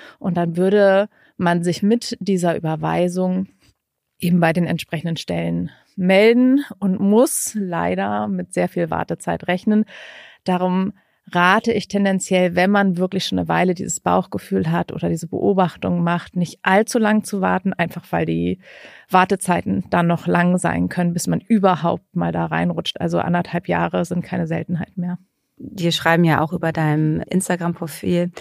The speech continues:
Speaker 2: alles zu Saskia, was wir heute besprechen, verlinke ich euch natürlich in den Shownotes, aber werden dir ja viel betroffene Eltern schreiben, weil du natürlich sehr viel Content dazu auch produzierst.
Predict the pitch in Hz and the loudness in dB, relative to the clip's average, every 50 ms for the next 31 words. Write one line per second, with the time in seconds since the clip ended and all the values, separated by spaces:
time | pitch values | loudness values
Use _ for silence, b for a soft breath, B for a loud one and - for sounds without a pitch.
0 | B B B B 180 190 196 - - - 165 165 170 175 - - - 170 160 160 | B B B B 2 2 2 0 -2 -2 2 2 2 2 0 -2 0 2 4 4
1 | 156 160 - - 160 160 - - 165 156 156 151 151 156 151 151 156 - - - | 4 2 2 0 -4 -4 -4 0 0 2 2 4 2 2 0 -4 -6 -6 -4 -2
2 | 165 175 175 185 175 165 B B B B B B - 160 170 165 160 151 151 - | -2 0 2 2 0 0 B B B B B B 0 2 2 2 2 0 -4 -4
3 | 143 147 160 147 - 165 156 151 151 156 151 156 151 - 180 175 185 175 170 185 | -2 -2 -2 -2 -2 -4 -2 0 2 2 2 2 0 0 2 2 4 4 4 2
4 | 185 - - - 165 165 160 165 160 B B B B B B B - 160 160 170 | 0 -2 -4 -2 0 0 0 0 -2 B B B B B B B 2 2 4 4
5 | 170 165 160 160 151 151 - - 190 180 156 165 170 - - 160 156 - 165 160 | 4 4 4 2 2 0 -2 0 0 0 0 0 -4 -4 -2 -2 -2 0 2 2
6 | 151 - 151 151 - 165 156 156 - - - 156 151 160 175 185 208 233 262 - | 2 2 2 2 2 2 2 0 0 -2 -2 0 0 2 2 2 0 0 -2 -4
7 | B B B B B B B B - 160 156 160 160 156 156 139 - - 147 - | B B B B B B B B 0 0 2 2 4 2 2 0 -2 -4 -6 -2
8 | - 156 156 - - 147 - - 180 185 190 202 190 180 185 175 175 - - - | -2 -2 -2 -2 -4 -6 -2 0 0 2 2 2 2 2 0 0 -2 -2 -4 -4
9 | - 175 - - - 175 170 170 175 - - 190 185 180 175 - | -4 -6 -6 -4 -4 -2 -2 -2 -2 -2 0 2 2 2 2 -2